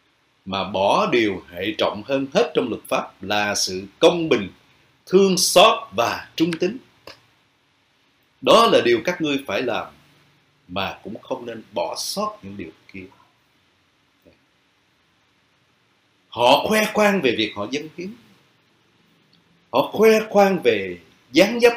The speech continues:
của họ, về hình thức của họ, về mọi sự, về công trạng của họ. Nhưng mà họ lại bỏ qua, Chúa nói là bỏ qua điều hệ trọng hơn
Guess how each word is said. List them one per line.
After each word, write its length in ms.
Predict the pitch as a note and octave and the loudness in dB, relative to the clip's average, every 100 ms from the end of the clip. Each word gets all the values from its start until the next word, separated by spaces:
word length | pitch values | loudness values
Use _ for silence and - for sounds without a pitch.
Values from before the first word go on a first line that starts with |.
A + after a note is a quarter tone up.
| - | 0
của 200 | D#3+ D#3 | -2 0
họ, 200 | G2 G2+ | 0 -2
về 160 | G2 F2 | -4 -8
hình 200 | G#2+ G#2 | -10 -6
thức 180 | - - | -8 -8
của 140 | - A#2 | -16 -16
họ, 160 | F#2 - _ | -18 -20 _
về 120 | G2 G2 | -12 -10
mọi 340 | F#2+ G2 G#2 | -6 -4 -4
sự, 240 | - G2 G2+ | -6 -8 -8
về 120 | F#2 | -2
công 240 | - G3 E3+ | 2 2 2
trạng 260 | A2+ G2+ A2+ | -2 -2 -8
của 100 | C#3+ | -14
họ. 220 | - - _ _ _ _ _ _ _ _ _ _ _ _ _ | -14 -16 _ _ _ _ _ _ _ _ _ _ _ _ _
Nhưng 220 | F#3 A#3 G3+ | 0 2 2
mà 80 | |
họ 120 | D3 D#3 D#3 | 6 8 10
lại 280 | D#3+ E3 - | 8 6 8
bỏ 280 | C#3+ A#3 A#3 | 8 8 8
qua, 360 | G3 F#3+ F#3 F#3 | 8 10 8 4
Chúa 100 | A3 | 4
nói 140 | A#3+ | 6
là 160 | A3 C3+ C3 | 8 6 8
bỏ 160 | G3+ - | 6 6
qua 180 | G3+ F#3 | 4 6
điều 160 | D3+ C#3+ - _ - | 2 2 -8 _ 10
hệ 380 | E3+ D#3 F#3 F#3+ | 12 12 10 8
trọng 320 | C3 D#3 D#3+ | 6 6 0
hơn 340 | F#3 G#3 G3 | 2 2 -2